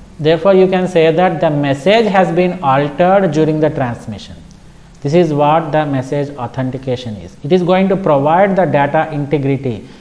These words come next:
It is going to check whether the data has been modified during the transmission or not.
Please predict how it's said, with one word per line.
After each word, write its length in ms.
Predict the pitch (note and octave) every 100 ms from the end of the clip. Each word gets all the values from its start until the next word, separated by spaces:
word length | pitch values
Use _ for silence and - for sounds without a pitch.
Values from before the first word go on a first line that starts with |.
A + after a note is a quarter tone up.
| -
It 80 | F3+
is 100 | E3+
going 320 | F3+ G3 G#3
to 340 | G3+ G3 G3 G3
check 240 | G#3 G#3+
whether 540 | D#3 D#3 D#3 F#3 F#3+ - - - B2+
the 100 | C#3+
data 380 | D#3 F3 G3+
has 180 | F#3+ F3
been 300 | D#3+ F3 D#3
modified 1120 | C#3 C#3 E3+ F#3 F#3 F#3+ G3+ G3+ - - -
during 240 | C3 E3+ E3+
the 120 | E3
transmission 840 | E3 C#3+ D3 D#3 D3+ D3+ D3+ D3+
or 160 | C#3 B2 A2
not. 340 | G2 D#2+